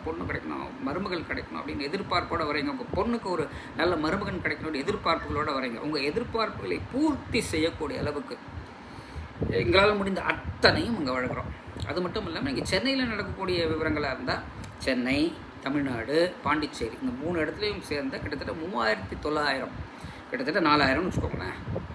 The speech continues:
அத்தனை பெண்களுடைய விவரங்கள் உங்க WhatsApp-ல அனுப்பிடுவோம். Excel அனுப்ப மாட்டோம், பி டி எஃப்ல அனுப்ப மாட்டோம்,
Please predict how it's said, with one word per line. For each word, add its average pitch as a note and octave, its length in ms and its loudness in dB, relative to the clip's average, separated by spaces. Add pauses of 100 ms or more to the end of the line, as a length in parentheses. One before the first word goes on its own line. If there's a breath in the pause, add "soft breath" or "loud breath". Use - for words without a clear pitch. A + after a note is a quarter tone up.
(300)
அத்தனை F3 400 0
பெண்களுடைய A3+ 580 2
விவரங்கள் C#3 600 0 (1040)
உங்க C3+ 200 0
WhatsApp-ல F#3+ 320 -4
அனுப்பிடுவோம். - 440 -2 (1200)
Excel - 320 2
அனுப்ப C#3+ 220 4
மாட்டோம், B2+ 500 2 (100)
பி F3+ 80 2
டி F3 120 4
எஃப்ல D3+ 160 -2
அனுப்ப B2 220 -4
மாட்டோம், A#2 420 -4